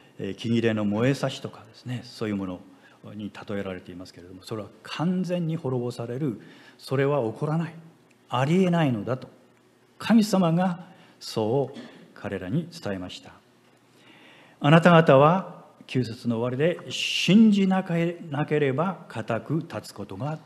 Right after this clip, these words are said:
できない。」あなた方は信じなければ固く立つことができないのだと、そ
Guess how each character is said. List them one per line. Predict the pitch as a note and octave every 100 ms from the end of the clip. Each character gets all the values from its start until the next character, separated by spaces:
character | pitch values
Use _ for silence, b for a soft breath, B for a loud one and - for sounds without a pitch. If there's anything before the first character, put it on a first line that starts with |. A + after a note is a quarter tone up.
| -
で | B2+
き | -
な | G2+
い。」 | - - _ _ _ _ _ _ _ _ _ b b b b b b b -
あ | G2+
な | G2+
た | G#2+ G#2+
方 | - - G#2+ G#2
は | G#2 G#2
信 | - - C#3 C3+
じ | C3
な | B2+
け | B2+
れ | A#2+ A#2+
ば | C#3+ D#3+ - -
固 | - - F#3
く | - - G#3+ - - -
立 | C3+ C3
つ |
こ | C3
と | C3
が | A#2 F3+ E3+
で | G#2+ G2+
き | - G#2
な | G#2
い | F#2+
の | F#2
だ | G#2
と、 | G#2 F2 - _ -
そ | - - G#2 F2+